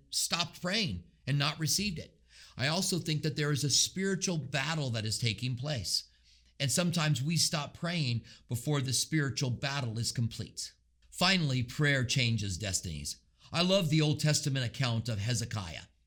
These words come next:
Hezekiah is sick and he's on a deathbed. He doesn't know it, but Isaiah shows up and says, "Thus says the Lord, you're gonna die from this." Turns around and walks out. Before he gets out of the courtyard,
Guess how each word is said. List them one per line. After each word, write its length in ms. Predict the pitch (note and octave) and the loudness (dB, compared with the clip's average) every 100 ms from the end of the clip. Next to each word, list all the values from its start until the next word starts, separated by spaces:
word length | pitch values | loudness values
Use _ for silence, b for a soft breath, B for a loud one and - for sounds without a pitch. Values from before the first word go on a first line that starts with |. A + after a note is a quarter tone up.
| _ | _
Hezekiah 540 | D#3 D#3+ D#3+ C#3+ C#3 A#2+ | 0 2 2 2 2 2
is 120 | A2 | 2
sick 460 | - F3 F3 - b b | 2 0 -4 -10 b b
and 100 | A#2+ | -2
he's 120 | C3 B2 | 0 2
on 120 | A2 | 0
a 60 | |
deathbed. 600 | G2 A#2+ A#2+ - D2+ C2 - _ _ _ | 0 0 0 -4 -10 -12 -18 _ _ _
He 80 | D3+ | 0
doesn't 280 | D3+ D3 D3 | 2 2 2
know 200 | F3 D#3+ | 2 2
it, 80 | |
but 120 | C3+ A#2+ | 0 -2
Isaiah 380 | B2+ D#3 F#3 | 0 0 -2
shows 260 | D#3+ B2+ A#2 | 0 0 0
up 200 | F#2+ - B B - | -2 -8 B B -4
and 80 | |
says, 320 | - D3 G#2+ F#2 | 0 2 0 0
"Thus 300 | E3 D#3 - | 0 0 0
says 300 | D3 C#3 C3 | 0 0 0
the 100 | C#3+ | 0
Lord, 380 | E3 B2+ G2 b b | 0 0 -4 b b
you're 120 | C#3 | 0
gonna 160 | C3+ A#2+ | 2 0
die 360 | G2 A2+ C3+ | 0 0 0
from 240 | B2+ A2+ G2+ | 0 -2 -4
this." 340 | D#2 - - B B B - | -2 -2 -4 B B B -4
Turns 300 | G3+ A3 F3 | 0 2 2
around 260 | F3 E3+ | 2 2
and 100 | D#3 | 2
walks 340 | C#3 C#3 - E3+ | 0 -2 -2 -2
out. 260 | D3 - - B B | -2 -6 -14 B B
Before 320 | C3 - E3+ | -2 0 2
he 80 | D#3+ | 2
gets 220 | D3+ D3 - | 2 0 -2
out 200 | D#3 G#3 | -4 -2
of 60 | G3+ | -4
the 60 | A3+ | -6
courtyard, 720 | - G3 C#3+ A2 F#2+ A#2+ | -4 -4 0 0 2 0